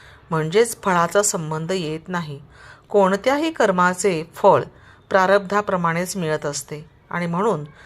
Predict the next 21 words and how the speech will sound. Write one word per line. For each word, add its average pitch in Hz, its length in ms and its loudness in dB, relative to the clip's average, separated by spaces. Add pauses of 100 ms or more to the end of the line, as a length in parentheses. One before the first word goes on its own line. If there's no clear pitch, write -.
(260)
तुम्ही 190 320 0
तुमचे 226 280 2
कर्तव्य 185 420 -2
चोखपणे 175 520 -4
केले 156 320 -6
याचे 165 260 -4
समाधान 170 400 -4
तुम्हाला 226 300 -2
वाटू 175 260 -2
द्यात 156 180 -6 (540)
आणि 202 300 -4
आजची 233 380 -4
स्थिती 202 400 -6
आपल्या 185 300 0
प्रारब्धानुसार 190 880 2
आलेली 185 380 0
आहे 160 260 -4 (460)
हे 220 200 6
ओळखून, 170 280 -4 (120)
ओळखून 165 480 2
त्याबद्दल 185 640 0